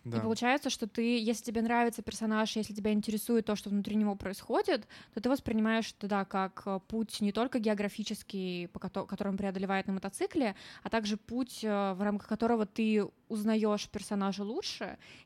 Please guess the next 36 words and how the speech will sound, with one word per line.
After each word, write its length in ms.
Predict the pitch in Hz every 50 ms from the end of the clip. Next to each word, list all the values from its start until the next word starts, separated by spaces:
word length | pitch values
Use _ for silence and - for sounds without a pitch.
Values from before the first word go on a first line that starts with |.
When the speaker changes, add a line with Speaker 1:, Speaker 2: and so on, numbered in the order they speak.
| _
Speaker 2:
и 120 | - 208 202
проходишь 540 | - 220 214 - - 247 226 208 196 - -
с 100 | - 226
ним, 580 | 214 214 214 208 196 190 185 175 - - - -
э, 120 | 185 190
в-, 160 | 175 185 160 175
вот 120 | 196 208 220
эти, 460 | 208 - - 202 190 185 180 180 - - - - - - -
его 220 | 226 214 220 233
путь 240 | 226 - 240 240 -
как 140 | - 208 185
бы 100 | 190 196
внутренний, 540 | 190 214 247 381 - - 349 240 214 196 185
да. 280 | 175 185 190 214 254 302 - _ _ _ _ _ _ _ _ _ _ _ _ _ _ _ -
И 80 | 226
таким 220 | 240 220 - 233 233
образом 340 | 240 233 277 233 247 220
это 140 | 214 208 202
вот 100 | 202 -
эти, 160 | 208 202 - 202
да, 220 | 208 208 196 190 202
разные 320 | 202 208 202 202 190 190
пласты, 380 | - 190 190 - - - 349 -
которые 300 | 339 269 - 220 220 -
превращают 480 | 220 202 202 202 185 - 220 226 - 220
эту 120 | - 208
книгу, 680 | - 214 202 208 220 220 202 214 202 190 185 180 175 - - - - - - - - - -
а, 380 | - 190 185 180 180 180 180 175 175 180
в 440 | 185 190 196 196 190 190 185 185 - -
изучение 840 | 226 196 214 208 - - 233 220 214 208 208 202 196 190 185 180 -
личности. 720 | 208 208 208 196 - - - - - - - - - - - _ -
Speaker 1:
Мгм. 380 | 131 143 143 127 117 110 104
Speaker 2:
И 40 | 107
поэтому, 560 | - - - 208 208 - 214 202 202 196 185 175
да, 220 | 196 196 180 170 170
это, 140 | 120 117